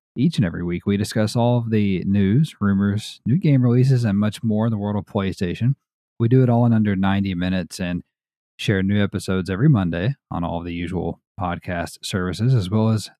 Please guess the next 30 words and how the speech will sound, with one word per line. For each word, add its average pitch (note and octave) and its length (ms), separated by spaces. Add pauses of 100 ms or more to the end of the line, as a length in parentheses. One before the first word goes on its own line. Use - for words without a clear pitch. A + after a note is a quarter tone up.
the G#2 120
YouTube, B2 360 (360)
if F#2 120
you F#2 80
prefer - 260
to F#2+ 100
listen G2 300
there. G2 300 (640)
If, - 220
uh, G#2 120
you G#2+ 220
do C3+ 160
enjoy A#2+ 340
it, G3 140 (520)
we F#2+ 140
would F2+ 260
kindly A2 460
ask F#2 460 (560)
that G2 120
you F#2+ 140
leave F#2 180
us F2+ 140
a G2 160
rating G#2 480
or E2+ 240
review F#2+ 460
on A2+ 100
your F#2 140
podcast F#2 640
app, F#2 240